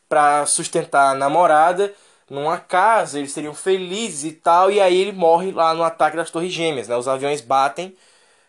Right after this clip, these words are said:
ele tava lá na, nas torres e ele morre, né? O, o personagem do Robert Pattinson, não o Robert Pattinson, o personagem.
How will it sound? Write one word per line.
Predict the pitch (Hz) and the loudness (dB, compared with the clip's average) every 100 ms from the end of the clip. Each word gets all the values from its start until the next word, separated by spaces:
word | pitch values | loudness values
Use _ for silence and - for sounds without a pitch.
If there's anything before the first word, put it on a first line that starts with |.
| _ | _
ele | 131 139 | -8 -6
tava | 139 135 135 | -2 0 2
lá | 131 | 2
na, | 135 147 | 0 -4
nas | 143 131 | -6 -8
torres | - 160 175 156 | -2 0 0 -2
e | |
ele | 202 | -2
morre, | 185 139 98 - _ _ _ | 2 0 0 -12 _ _ _
né? | 127 | -4
O, | 139 139 | -2 -2
o | 202 202 | 0 0
personagem | - 202 214 226 262 233 208 214 202 190 | 0 0 0 0 0 2 2 0 -2 -8
do | 196 220 | -14 -6
Robert | 170 165 175 170 | -2 0 -2 -8
Pattinson, | 135 113 107 | -10 -10 -8
não | 156 269 285 | 0 2 2
o | 180 | 2
Robert | 180 180 185 - | 2 2 -2 -4
Pattinson, | 113 - - _ _ | -8 -8 -20 _ _
o | - 143 | -8 -2
personagem. | 190 185 214 151 104 | 0 0 -2 -4 -6